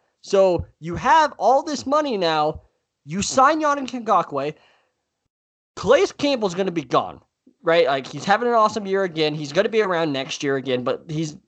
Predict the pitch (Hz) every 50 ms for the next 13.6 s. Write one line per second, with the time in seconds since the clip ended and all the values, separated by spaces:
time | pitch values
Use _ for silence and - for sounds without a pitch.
0 | _ _ _ - 170 165 175 202 190 180 180 165 160 - - 170 143 156 139 123
1 | 135 131 131 135 139 131 123 120 - 135 123 110 107 - 110 107 95 107 120 143
2 | 160 156 151 196 175 165 - 185 160 151 123 123 127 117 - 120 113 113 - 120
3 | 113 113 113 110 107 104 110 110 101 - - 85 78 - - - - - _ _
4 | _ - 110 131 135 139 175 208 233 247 262 294 294 - - - _ _ _ _
5 | _ _ _ _ _ - - 170 - 147 165 214 247 247 240 240 233 240 233 220
6 | - - - 165 170 175 185 202 190 - 180 139 120 123 123 - 151 156 143 135
7 | 139 160 208 220 - - - 156 156 175 190 180 196 185 175 - - - - 139
8 | 143 151 175 202 202 - _ _ - 139 147 143 143 139 131 120 113 - 123 127
9 | 143 175 - - 208 170 165 170 180 170 170 _ - 143 131 127 123 123 127 139
10 | 147 143 151 139 139 127 110 - - 113 90 76 - _ _ _ - 135 147 139
11 | 127 - 160 190 226 254 233 214 175 156 135 151 151 160 - 202 196 190 185 190
12 | 156 - 139 131 127 131 127 - 120 110 104 113 101 101 90 98 92 82 76 78
13 | 98 120 120 127 117 113 104 - 113 104 107